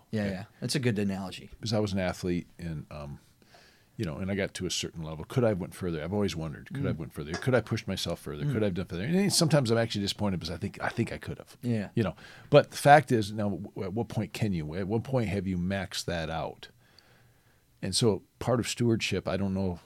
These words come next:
Speaker 2: if I have, if I can have a clear answer in a podcast. I, I don't have an answer now. Like, how far can you go? But, but I do know that you can only go so far. Is
Speaker 1: Yeah,
Speaker 2: my
Speaker 1: that,
Speaker 2: point.
Speaker 1: that's why in the definition I put maximizing the potential of each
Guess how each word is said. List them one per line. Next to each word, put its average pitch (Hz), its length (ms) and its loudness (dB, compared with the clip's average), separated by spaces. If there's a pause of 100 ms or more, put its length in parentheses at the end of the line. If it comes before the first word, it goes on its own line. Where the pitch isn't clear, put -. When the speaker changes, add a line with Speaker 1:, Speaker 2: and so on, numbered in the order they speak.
Speaker 2:
if - 160 -10
I 92 80 0
have, 92 220 -2 (280)
if - 160 -12
I 85 80 -8
can 85 140 -8
have 87 160 -6
a - 20 -20
clear 90 220 -4
answer 82 240 -6
in 73 80 -6
a - 20 -8
podcast. 87 580 -6
I, 76 220 -6
I 90 60 -6
don't 82 80 -6
have 87 100 -4
an 82 80 -6
answer 78 240 -6
now. 80 400 -4
Like, 73 240 -10
how 85 140 -8
far 78 280 -6
can - 180 -10
you - 100 -12
go? 85 180 -6
But, - 140 -8 (600)
but 120 140 -2
I 117 100 0
do 156 180 10
know 123 200 8
that 104 140 2
you 95 100 -6
can 107 120 -4
only 110 140 2
go 87 100 -2
so - 160 -8
far. 104 460 -2
Is - 40 0
Speaker 1:
Yeah, 117 140 4
Speaker 2:
my 98 100 0
Speaker 1:
that, 110 160 0
Speaker 2:
point. 127 140 8
Speaker 1:
that's 127 160 0
why 131 160 8
in 110 100 2
the 107 60 0
definition 117 440 0
I 101 120 -2
put - 320 -2 (340)
maximizing 110 880 -2
the 98 80 -6
potential 117 400 -2
of 101 100 -2
each 101 160 -4